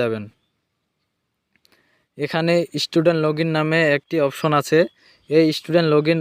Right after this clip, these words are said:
অপশনে ক্লিক করবেন। ক্লিক করার পর এখানে অ্যাপ্লিক্যান্ট লগইন নামে একটি অপশন আছে, এই অপশনে অ্যাপ্লিক্যান্ট আইডি এবং পাসওয়ার্ড দুইটা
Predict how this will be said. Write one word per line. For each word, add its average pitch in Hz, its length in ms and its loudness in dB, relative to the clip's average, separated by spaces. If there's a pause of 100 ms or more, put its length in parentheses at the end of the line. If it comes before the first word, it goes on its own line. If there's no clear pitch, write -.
অপশনে 165 300 -2 (120)
ক্লিক 180 200 -4 (100)
করবেন। 117 280 -6 (2250)
ক্লিক 165 220 -2 (100)
করার 165 240 -2 (100)
পর 170 160 -6 (120)
এখানে 160 260 -2 (300)
অ্যাপ্লিক্যান্ট 165 640 0
লগইন 160 280 2 (480)
নামে 147 220 -2 (140)
একটি - 420 -12 (100)
অপশন 160 320 -2
আছে, 170 180 2 (240)
এই 156 160 6
অপশনে 160 340 0 (100)
অ্যাপ্লিক্যান্ট 151 520 0
আইডি 151 240 2 (500)
এবং 139 260 0 (200)
পাসওয়ার্ড 160 440 0 (640)
দুইটা 151 240 0